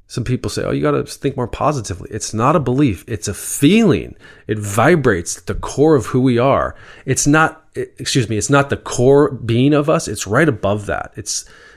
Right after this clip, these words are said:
it's this individual sense. And in fact, we build a lot of our personality around this core, like me looking in the mirror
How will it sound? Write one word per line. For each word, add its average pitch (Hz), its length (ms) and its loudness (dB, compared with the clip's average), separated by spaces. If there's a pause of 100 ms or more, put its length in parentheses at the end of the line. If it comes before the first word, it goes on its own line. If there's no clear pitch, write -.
(120)
it's - 200 -6
this 113 320 -2
individual 143 800 4
sense. - 560 -6 (420)
And 117 120 -2
in 107 60 -2
fact, 113 260 0
we 113 100 2
build 127 400 2
a - 100 -12
lot 107 180 2
of 101 60 0
our 92 80 0
personality 107 680 0
around 95 320 -4
this - 160 -8
core, 101 340 -2
like 85 200 -6
me 98 280 -2
looking 95 320 -8
in 87 80 -8
the 87 60 -8
mirror 92 500 -2